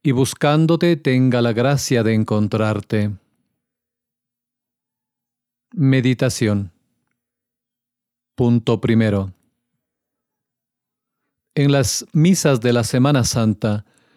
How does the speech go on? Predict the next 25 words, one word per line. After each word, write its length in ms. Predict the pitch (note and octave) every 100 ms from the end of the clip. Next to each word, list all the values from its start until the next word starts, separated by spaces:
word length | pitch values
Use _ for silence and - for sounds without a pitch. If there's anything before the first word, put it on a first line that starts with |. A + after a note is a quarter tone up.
| _ _ _ _ _
los 160 | - B2+
evangelios 680 | C#3 C3+ A#2+ D#3+ E3 F3+ D3
narran 500 | C#3 D3 C#3+ B2+ A#2+
las 160 | A#2+
diversas 540 | A2+ A#2+ B2+ A#2+ B2 A2+
apariciones 680 | A2+ A#2 A#2 - B2+ A#2+
de 140 | A2 A2
Jesús 480 | A#2 - B2+ A#2+ C#3+
resucitado. 1000 | A2 G#2+ - A2 A#2+ - B2+ A2 G2 - _ _ _ _ _ _ _ _ _ _ _
La 180 | - C3
primera 440 | - C#3 D#3+ F#3+ D#3+
y 100 | C3+
una 160 | B2+
de 100 | B2
las 300 | A#2+ B2 -
más 320 | C3 C3 B2+
conmovedoras 1000 | - D3 C#3+ B2 A2 A2 B2+ C3 A2+ - - _ _ _ -
es 240 | D3+ D#3
la 140 | D3+ B2
de 100 | A#2+
María 380 | A#2 A#2+ B2
Magdalena. 680 | A#2+ A2+ G#2+ A2+ D3 A2 G#2 _ _ _ _ _ _ _ _ _ _ _ _ _ _ -
En 140 | D3
este 380 | E3+ - D#3 C#3
episodio, 760 | B2 A#2+ - D#3+ B2 A#2+ E3+